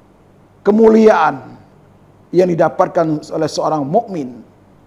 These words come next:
dalam melaksanakan ibadah Ramadan. Mudah-mudahan kita yang sedang berpuasa atau Anda yang sedang mendengarkan ini,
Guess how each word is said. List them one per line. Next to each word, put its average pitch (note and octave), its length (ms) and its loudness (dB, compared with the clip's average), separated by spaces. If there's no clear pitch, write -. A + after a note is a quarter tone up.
dalam D3+ 680 0
melaksanakan C#3+ 580 -6
ibadah B2 240 -6
Ramadan. G#2+ 380 -12
Mudah-mudahan C#3 880 2
kita D3+ 680 2
yang C#3+ 160 -2
sedang D3 360 -4
berpuasa C3 800 -6
atau B2 320 -8
Anda E3 400 0
yang D#3 80 -2
sedang D3+ 280 -4
mendengarkan C#3+ 760 -4
ini, B2+ 360 -10